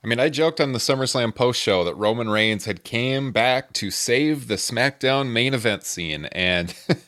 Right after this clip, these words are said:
<laughs> I, I can't remember if I said on the show then after that or if this was on social media, but I said, you know, they absolutely should put the title on him and just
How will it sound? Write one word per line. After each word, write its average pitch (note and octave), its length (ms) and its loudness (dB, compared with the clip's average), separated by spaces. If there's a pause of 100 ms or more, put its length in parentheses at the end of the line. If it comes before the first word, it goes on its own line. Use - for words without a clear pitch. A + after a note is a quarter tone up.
(180)
<laughs> C#3+ 500 -6
I, A2 220 2
I - 160 -2
can't G3 160 -2
remember E3 160 0
if D#3 80 0
I C#3 60 2
said D#3 180 0
on C#3+ 80 -2
the A#2+ 80 -4
show C3+ 260 2
then B2+ 140 0
after B2 300 0
that A#2+ 180 4
or A#2 60 4
if - 140 -4
this G#2 180 -6
was F#2+ 80 -8
on F2+ 100 -4
social A#2+ 360 -2
media, A2 340 2
but F#2 120 0
I F2+ 60 2
said, F2+ 340 0
you F#2 120 -4
know, E2+ 180 -2
they F#2+ 160 4
absolutely A#2 560 0
should G2+ 160 -6
put - 140 -4
the - 80 -18
title G#2 320 2
on F#2+ 160 2
him F#2+ 260 -2
and E2+ 100 -6
just E2+ 200 -10